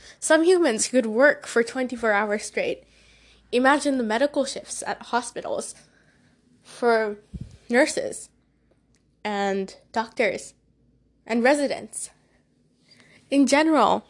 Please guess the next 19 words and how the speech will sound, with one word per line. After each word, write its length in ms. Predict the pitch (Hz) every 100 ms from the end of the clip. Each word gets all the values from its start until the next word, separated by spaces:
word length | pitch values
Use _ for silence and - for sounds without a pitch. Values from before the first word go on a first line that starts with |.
| -
those 320 | 240 302 320
are 300 | - 277 262 - _ _ -
way, 560 | 247 262 220 190 214 _ _ _
way 340 | - 254 302 220
too 200 | - 233
long. 400 | 240 294 - 214 _ _ _ _ _ _
And 280 | 220 220 208
I'd 340 | - 208 202
say 240 | - 214 196
that 220 | 190 180
they're 140 | 208
trying 300 | 208 - 208 214
to 80 |
ensure 640 | 196 190 - - 233 285 359 - _ _ - - _ -
the 360 | 208 214 208
health 480 | 202 208 202 247 - - - _
of 460 | 196 196 196 311 - _ _ - _
their 120 | 214
patients. 720 | 214 359 349 - - - -